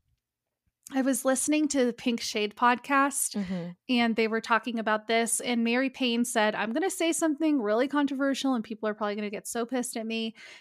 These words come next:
Speaker 1: And she said, "She should just have gastric bypass. Save all the money that you're trying to spend going to China or bringing him here or whatever on visas, and go get the gastric bypass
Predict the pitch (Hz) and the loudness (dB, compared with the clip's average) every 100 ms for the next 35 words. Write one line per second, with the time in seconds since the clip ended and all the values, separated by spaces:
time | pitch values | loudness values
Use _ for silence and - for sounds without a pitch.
0 | - 240 233 254 226 233 220 - - - | -6 0 2 2 4 4 4 0 -6 0
1 | 285 - 330 294 - 285 277 233 220 - | 2 4 2 2 0 0 2 2 0 -2
2 | 214 185 196 - 180 196 - - - 285 | -6 -6 -6 -6 -6 -6 -10 -6 2 4
3 | 285 320 339 302 262 294 294 254 262 254 | 8 8 8 6 6 6 4 0 -2 -2
4 | 277 240 269 - 247 220 226 233 - - | 2 2 2 2 2 4 2 0 -6 -20
5 | - - 247 247 269 277 - 262 247 247 | -20 0 4 6 4 2 4 6 6 4
6 | 208 214 240 269 269 262 240 247 233 233 | 2 0 2 4 6 4 2 2 4 2
7 | 208 202 220 247 233 240 233 - 214 214 | 0 0 4 4 4 2 2 0 -2 -4
8 | 214 220 247 226 247 233 233 - - - | -6 -2 0 2 2 4 2 -4 -10 -20
9 | - _ 233 233 247 214 240 254 311 320 | -20 _ -4 -4 -4 0 2 2 2 4
10 | 302 294 320 - 269 262 - 247 233 220 | 4 4 0 0 2 2 2 4 4 2